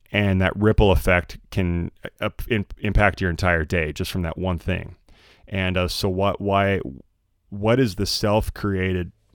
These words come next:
positive version, uh, the positive antithesis of stubbing your toe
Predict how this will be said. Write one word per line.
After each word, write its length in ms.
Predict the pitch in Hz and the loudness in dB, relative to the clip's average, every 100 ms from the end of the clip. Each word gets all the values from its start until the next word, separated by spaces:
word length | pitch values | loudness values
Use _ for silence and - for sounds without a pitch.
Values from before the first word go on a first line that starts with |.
| _ _ _ | _ _ _
positive 540 | - 110 117 90 85 76 | 2 6 4 2 -4 -4
version, 540 | 87 82 85 82 80 - - - - | -4 -4 -4 -6 -6 -10 -20 -14 -10
uh, 440 | 87 80 82 82 - - - | -8 -6 -8 -10 -14 -20 -10
the 120 | 104 | -4
positive 420 | - 110 98 90 | 2 4 4 2
antithesis 640 | 85 - 110 95 - 85 - | 0 0 0 0 -2 -2 -2
of 320 | - 87 85 | -2 -2 -2
stubbing 320 | - 101 87 | 0 0 0
your 120 | 85 82 | -2 -2
toe 340 | 95 80 | -2 -2